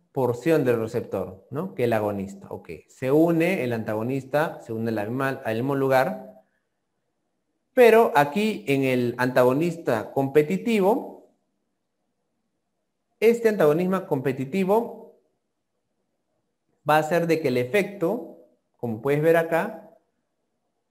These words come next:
pueda llegar a ser el mismo, ¿ya? ¿Qué quiere decir? Que el antagonista competitivo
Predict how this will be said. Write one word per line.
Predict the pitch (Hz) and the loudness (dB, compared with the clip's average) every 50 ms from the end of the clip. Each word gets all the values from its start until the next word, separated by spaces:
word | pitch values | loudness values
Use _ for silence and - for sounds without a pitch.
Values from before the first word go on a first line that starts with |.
| _ _ _ _ | _ _ _ _
pueda | - 208 196 196 196 196 190 | 2 2 4 6 6 6 6
llegar | 185 151 135 139 143 143 | 6 6 6 6 6 4
a | 139 | 4
ser | 139 - 143 139 | 2 0 2 2
el | 143 135 123 | 2 2 0
mismo, | 117 117 107 98 92 85 - 101 98 _ _ | -2 -4 -6 -8 -10 -14 -16 -18 -20 _ _
¿ya? | - 123 117 127 - | -10 -8 -8 -8 -4
¿Qué | - 151 147 | -4 -6 0
quiere | 151 170 160 165 | 0 2 4 6
decir? | 165 165 160 160 175 165 123 101 - - - - - _ | 6 6 4 4 0 0 0 -2 -6 -10 -16 -20 -14 _
Que | - | -4
el | 127 123 | -2 0
antagonista | 120 120 117 123 123 123 127 151 165 165 165 147 - | 0 0 2 2 2 4 4 2 0 0 -2 -2 0
competitivo | 143 135 139 139 175 175 180 190 185 202 220 214 190 180 196 233 294 - - - - - | -2 -2 -2 -2 -2 -2 -2 -4 -2 -2 -2 0 2 2 0 0 -2 -6 -12 -18 -20 -20